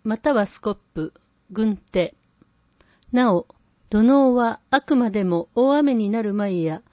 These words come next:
水深の浅い段階で行う浸水への備えです。手順は三つ、写真とともに紹介されています。一、袋に土を入れましょう。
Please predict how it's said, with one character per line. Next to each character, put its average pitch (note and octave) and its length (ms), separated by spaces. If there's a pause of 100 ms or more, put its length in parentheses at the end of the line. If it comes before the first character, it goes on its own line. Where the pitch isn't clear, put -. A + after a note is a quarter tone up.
(340)
水 C#4+ 380
深 C#4 380
の C4 140
浅 C4 240
い G3 140
段 A#3 220
階 B3 240
で A3+ 100
行 A3 240
う F#3+ 460
浸 C#4 380
水 C#4 380
へ C4+ 80
の G3 100
備 F3+ 340
え - 60
で D#3+ 160
す。 - 220 (800)
手 D#4+ 140
順 A3+ 260
は F3+ 120
三 E3+ 160 (100)
つ、 - 280 (180)
写 A3 200
真 D4+ 240
と D4+ 120
と D4+ 140
も B3 140
に E3+ 280
紹 A3+ 240
介 G3+ 240
さ G3 140
れ F3+ 120
て F3+ 140
い F3+ 80
ま E3+ 200
す。 - 260 (920)
一、 A3+ 480 (680)
袋 C#4 360
に F#3+ 300
土 - 300
を C4+ 100
入 G3+ 100
れ G3 100
ま G3 140
し - 180
ょ F3+ 240 (120)
う。 - 40